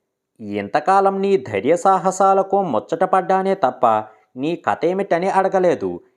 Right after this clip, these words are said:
నీ పూర్తి వివరాలు చెప్పు," అని అడిగాడు. నిర్భయుడు మొత్తం తన కథంతా చెప్పాడు. అప్పుడు ముని కంగారు పడి, "అరే, నీ నెల రోజుల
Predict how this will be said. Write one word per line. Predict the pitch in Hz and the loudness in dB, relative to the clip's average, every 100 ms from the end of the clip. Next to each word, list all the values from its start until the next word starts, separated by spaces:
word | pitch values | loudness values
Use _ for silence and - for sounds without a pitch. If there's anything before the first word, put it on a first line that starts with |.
| _ | _
నీ | 139 180 | -6 -4
పూర్తి | 190 113 143 208 190 | -4 -2 -2 2 0
వివరాలు | 107 107 165 190 | 2 2 4 2
చెప్పు," | 196 190 185 180 180 175 _ - | 0 -2 -2 0 0 -4 _ -14
అని | 113 156 | -6 0
అడిగాడు. | 175 165 165 139 95 82 80 _ _ _ _ | 0 2 2 2 -2 -10 -16 _ _ _ _
నిర్భయుడు | 98 98 87 139 196 196 202 | -6 -4 -4 0 2 4 2
మొత్తం | 156 98 - 185 | 0 -4 -2 -6
తన | 190 185 | 0 0
కథంతా | 185 - - 175 165 175 185 | 0 -4 0 0 4 2 2
చెప్పాడు. | 196 202 165 107 87 85 _ _ - | -2 2 2 0 -4 -10 _ _ -2
అప్పుడు | 151 170 190 | -2 2 0
ముని | 127 117 180 202 | 0 -4 -4 -2
కంగారు | 202 101 110 131 | -2 -2 0 0
పడి, | 131 123 110 107 110 _ _ _ _ _ _ | 0 -2 -2 -2 -6 _ _ _ _ _ _
"అరే, | 110 135 147 143 - _ _ _ | -2 0 -2 -4 -14 _ _ _
నీ | 127 170 | -6 -4
నెల | 135 104 117 | 0 2 2
రోజుల | 160 180 208 208 | 2 2 0 2